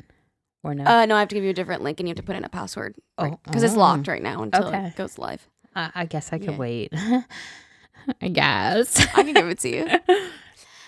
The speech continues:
Speaker 2: Anyways.
Speaker 1: That's it. That's
Speaker 2: That's
Speaker 1: all I
Speaker 2: it.
Speaker 1: got.
Speaker 2: We
Speaker 1: I'm
Speaker 2: recorded
Speaker 1: empty.
Speaker 2: yesterday.
Speaker 1: I'm empty.
Speaker 2: Yeah. We bullshitted for so long yesterday, so we're,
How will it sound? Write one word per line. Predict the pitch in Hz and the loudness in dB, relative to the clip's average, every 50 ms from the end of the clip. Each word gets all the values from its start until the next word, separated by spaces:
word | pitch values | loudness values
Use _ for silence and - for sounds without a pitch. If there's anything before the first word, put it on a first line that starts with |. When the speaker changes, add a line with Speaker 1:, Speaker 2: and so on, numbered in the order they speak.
| - _ - | -20 _ -2
Speaker 2:
Anyways. | - 339 349 320 254 220 196 208 220 - - - - - - _ _ _ _ _ _ _ _ _ _ _ _ _ _ _ _ _ _ _ _ _ _ | 0 0 2 2 4 4 4 2 0 -4 -8 -12 -14 -16 -20 _ _ _ _ _ _ _ _ _ _ _ _ _ _ _ _ _ _ _ _ _ _
Speaker 1:
That's | - 254 247 - | 0 2 4 4
it. | 220 202 180 143 - | 4 4 4 4 2
That's | - 208 208 | 2 4 6
Speaker 2:
That's | 208 | 8
Speaker 1:
all | 202 | 8
I | 196 | 8
Speaker 2:
it. | 196 | 8
Speaker 1:
got. | 190 185 185 175 170 - - | 8 8 8 6 6 4 2
Speaker 2:
We | 240 247 | 0 2
Speaker 1:
I'm | 262 262 | 2 4
Speaker 2:
recorded | 247 170 - 247 190 190 | 4 6 6 8 8 6
Speaker 1:
empty. | 233 208 190 | 6 6 4
Speaker 2:
yesterday. | 175 170 175 180 - 190 170 170 170 185 202 - - - | 4 4 2 0 -2 -2 0 0 -2 -2 -6 -8 -8 -6
Speaker 1:
I'm | - 185 180 | -4 -2 0
empty. | 175 175 175 175 - 165 170 180 - _ _ - | 0 0 -2 -4 -4 -4 -4 -6 -8 _ _ -12
Speaker 2:
Yeah. | 196 208 - - 175 165 _ _ _ _ _ _ _ _ _ _ _ - | -10 -8 -8 -10 -10 -14 _ _ _ _ _ _ _ _ _ _ _ -10
We | - 220 | -8 -8
bullshitted | 202 180 196 202 196 - 196 190 185 | -4 -4 -4 -6 -6 -8 -10 -10 -10
for | 196 196 | -10 -10
so | - - 185 - | -8 -6 -6 -4
long | - 82 - - - | -4 -6 -6 -6 -6
yesterday, | 208 196 - - - - - - | -8 -10 -10 -12 -10 -8 -8 -8
so | 208 - 202 190 | -6 -6 -6 -4
we're, | 214 220 208 | -4 -4 -4